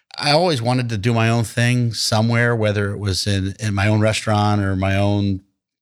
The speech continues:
construction company or whatever it might be. And, uh, an architect and an engineer I was working with on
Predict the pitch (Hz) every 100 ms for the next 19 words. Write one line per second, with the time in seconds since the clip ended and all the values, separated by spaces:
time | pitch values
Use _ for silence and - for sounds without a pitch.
0 | _ 101 - 107 113 104 98 107 104 104
1 | 101 98 95 90 98 104 101 92 92 85
2 | 98 92 82 - - - - _ _ 120
3 | 104 101 101 101 98 98 _ _ _ -
4 | 113 127 127 - 123 113 113 117 101 113
5 | 143 110 98 92 135 - 104 98 92 95
6 | 95 92 95